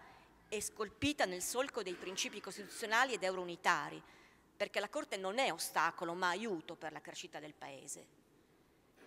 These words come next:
All'inaugurazione dell'anno giudiziario della Corte dei Conti a Roma, il Presidente Carlino ha fatto cenno al ruolo fondamentale delle sezioni riunite della Corte, alla richiesta del cui parere è subordinata l'adozione di riforme funzionali.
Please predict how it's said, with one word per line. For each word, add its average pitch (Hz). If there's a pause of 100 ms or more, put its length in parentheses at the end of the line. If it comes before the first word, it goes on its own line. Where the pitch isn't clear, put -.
(160)
All'inaugurazione 202
dell'anno 202
giudiziario 202
della 175
Corte 208
dei 202
Conti 208
a 196
Roma, 240
il 160
Presidente 180
Carlino 226 (320)
ha 190
fatto 220
cenno 269 (160)
al 208
ruolo 226
fondamentale 214
delle 160
sezioni 202
riunite 202
della 160
Corte, 156 (600)
alla 175
richiesta 226
del 190
cui 254
parere 190
è 180
subordinata 180
l'adozione 160
di 151
riforme 156
funzionali. 143